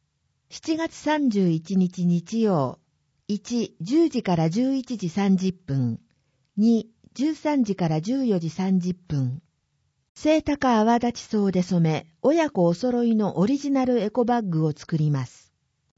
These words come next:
ゴアールや外来種も学びます。一組七百円。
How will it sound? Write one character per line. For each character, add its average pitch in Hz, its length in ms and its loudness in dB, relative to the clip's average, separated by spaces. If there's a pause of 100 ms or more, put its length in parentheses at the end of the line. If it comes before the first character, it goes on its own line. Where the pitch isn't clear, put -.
(100)
ゴ 202 200 2
ア 320 140 2
ー 302 80 2
ル 233 140 2
や 165 120 2
外 254 300 0
来 277 220 0
種 190 160 0
も 165 100 6
学 160 300 2
び 160 140 0
ま 143 160 2
す。 - 280 -20 (560)
一 - 240 -6
組 196 380 2
七 202 240 2
百 254 320 -4
円。 135 320 0